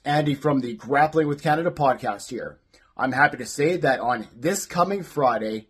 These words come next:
December eighth at nine o'clock Central, I'll be hosting a special live stream program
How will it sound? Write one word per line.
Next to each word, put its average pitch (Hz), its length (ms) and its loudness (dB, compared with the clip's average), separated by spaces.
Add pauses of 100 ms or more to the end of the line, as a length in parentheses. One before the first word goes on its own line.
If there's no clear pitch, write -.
(140)
December 165 720 0
eighth - 400 -4
at 107 260 -8
nine 127 220 4
o'clock 143 340 2
Central, 120 680 -4 (280)
I'll 147 200 4
be 151 120 2
hosting 151 520 0
a 120 140 -4
special 147 600 0
live 151 360 4
stream 165 420 0
program 110 680 2